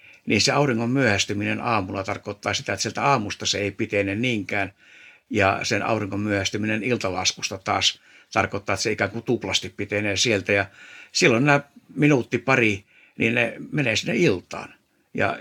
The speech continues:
sen huomaa siellä sitten, mutta eihän sitä niin kuin noin, eh, normaalielämässä huomaa, ellei almanakasta katso. Kyllä se niin pientä on, että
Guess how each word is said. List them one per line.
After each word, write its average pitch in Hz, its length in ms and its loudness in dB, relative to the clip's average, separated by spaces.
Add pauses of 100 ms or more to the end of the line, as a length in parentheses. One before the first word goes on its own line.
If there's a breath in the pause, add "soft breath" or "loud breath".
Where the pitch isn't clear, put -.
(160)
sen 117 220 0
huomaa 107 420 2
siellä 104 280 2
sitten, 110 300 -4
mutta 107 220 -2
eihän 101 200 4
sitä 107 160 0
niin 107 140 0
kuin 110 140 -2
noin, 104 240 0 (520 soft breath)
eh, 101 240 0 (600)
normaalielämässä 101 1080 2
huomaa, 101 460 2
ellei 107 400 2
almanakasta 98 640 -2
katso. 101 320 -2
Kyllä 95 180 -8
se 107 120 -2
niin 101 200 -2
pientä 101 360 -2
on, 101 140 -2
että 101 240 -6